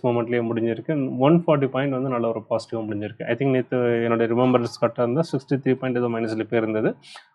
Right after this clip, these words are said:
அதுக்கே கூட நான் சொல்லியிருந்தேன், இது வந்துட்டு சிக்ஸ்டி த்ரீ வந்து மைனஸ்னா கூட வந்துட்டு overall வந்து நல்லா ச-, சாலிடா பெர்ஃபா-, இருக்கு அப்படின்ட்டு. So, again நம்ம அந்த ட்ரெண்ட் பார்த்தோம்னாக்கா இந்த நைன்டீன் ஃபைவ்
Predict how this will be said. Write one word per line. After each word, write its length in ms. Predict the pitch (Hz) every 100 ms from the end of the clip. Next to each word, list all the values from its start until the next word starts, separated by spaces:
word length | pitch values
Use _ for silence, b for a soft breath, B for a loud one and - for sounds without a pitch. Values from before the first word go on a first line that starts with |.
| -
அதுக்கே 300 | 156 180 185
கூட 160 | 175 170
நான் 240 | 151 139
சொல்லியிருந்தேன், 640 | 131 135 127 180 170 127 117
இது 200 | 113 120
வந்துட்டு 500 | 120 123 147 120 110 B B -
சிக்ஸ்டி 240 | 131 -
த்ரீ 140 | 160 160
வந்து 240 | 151 139
மைனஸ்னா 340 | 131 135 139 123
கூட 220 | 131 127
வந்துட்டு 240 | 127 160 139
overall 340 | 151 160 156 147
வந்து 220 | 135 139
நல்லா 580 | 117 120 117 113 107 104 b b _ -
ச-, 440 | - - - -
சாலிடா 340 | 139 131 127 123
பெர்ஃபா-, 360 | 127 - 139 123
இருக்கு 280 | 123 117 117
அப்படின்ட்டு. 440 | 107 107 104 - b b b
So, 380 | - 110 104 107
again 400 | 131 127 139 135
நம்ம 260 | 120 113
அந்த 220 | 113 110 113
ட்ரெண்ட் 200 | 127 123 120
பார்த்தோம்னாக்கா 600 | 117 113 110 107 170 202 b b _
இந்த 200 | 117 107 107
நைன்டீன் 640 | 110 113 147 165 170 170
ஃபைவ் 220 | 151 131